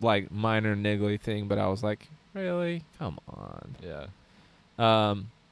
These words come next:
Speaker 1: but no, I mean, like, I liked it. The setting, I mean, I don't know much about Doom, I'll be honest with you. Um, I know that,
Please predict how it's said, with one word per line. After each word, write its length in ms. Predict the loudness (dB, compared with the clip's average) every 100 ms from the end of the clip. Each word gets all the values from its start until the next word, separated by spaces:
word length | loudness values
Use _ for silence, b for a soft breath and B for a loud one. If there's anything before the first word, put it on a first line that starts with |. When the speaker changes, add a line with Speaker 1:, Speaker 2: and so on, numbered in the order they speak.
| _ _
Speaker 1:
but 140 | 2 4
no, 120 | 6
I 100 | 6
mean, 140 | 4
like, 200 | 2 2 4
I 60 |
liked 260 | 4 4 0
it. 60 | -4
The 80 |
setting, 280 | 0 2 2 0
I 80 |
mean, 160 | 0 2
I 80 | 2
don't 140 | 4
know 120 | 6
much 180 | 6 4
about 280 | 4 0 2
Doom, 260 | 0 0 2
I'll 100 | 0
be 120 | 2
honest 300 | 0 -2 -4
with 200 | -8 -6
you. 180 | -10 -10 b b b
Um, 280 | 4 4 4
I 120 | 2
know 240 | 4 6 8
that, 200 | 6